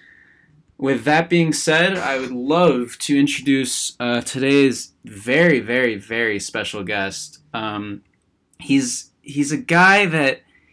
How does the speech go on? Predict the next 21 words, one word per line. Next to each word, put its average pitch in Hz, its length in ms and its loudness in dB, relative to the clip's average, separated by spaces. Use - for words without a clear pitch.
he - 200 -4
really, 254 440 4
uh, 98 440 2
he's, - 420 -6
I 180 80 2
don't 226 100 0
wanna 233 160 2
say 175 240 0
he's 147 260 0
famous, 156 640 -2
but 131 180 -6
he, 156 220 -8
he 160 240 -6
really 202 680 -4
is 117 460 -6
r-, 123 260 -12
kind 190 180 -4
of 120 160 -4
renowned 110 760 -4
in 113 180 -8
the, 104 300 -8